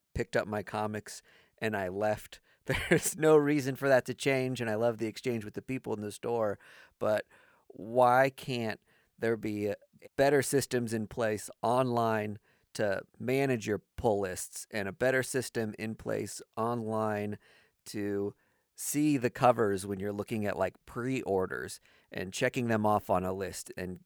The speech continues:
picking them up in your comic book shop, um, instead of having to dig through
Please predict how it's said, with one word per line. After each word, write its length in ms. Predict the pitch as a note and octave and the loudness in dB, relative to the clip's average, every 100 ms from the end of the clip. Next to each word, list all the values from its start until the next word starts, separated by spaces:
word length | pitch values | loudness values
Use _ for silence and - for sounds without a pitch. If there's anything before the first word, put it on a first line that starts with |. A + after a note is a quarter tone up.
| _ - | _ -6
picking 340 | D3 C3+ A#2 | -4 -2 0
them 140 | A2 | 0
up 240 | G#2 G2+ - - | 0 -2 -4 -6
in 240 | A2 A#2 | -4 -2
your 200 | G#2+ G#2 G2 | 0 0 0
comic 400 | A2+ A2 G2+ - | -2 -2 -2 -4
book 180 | F#2+ | -6
shop, 400 | - G2+ F2 F2 - _ _ _ _ | -2 -2 0 -2 -12 _ _ _ _
um, 340 | G2 F#2+ F#2 F#2 | -6 -6 -6 -6
instead 420 | F#2+ F#2+ - G2+ | -8 -6 -2 -2
of 180 | F#2 F2+ | -2 -2
having 380 | A2 G2 G2 F#2 | 0 0 -2 -8
to 320 | G#2 F#2 - _ _ _ - | -6 -6 -8 _ _ _ -12
dig 280 | - A2+ G#2 | -4 -4 -6
through 520 | - G#2+ G#2+ G2+ G2 | -8 -2 0 0 -2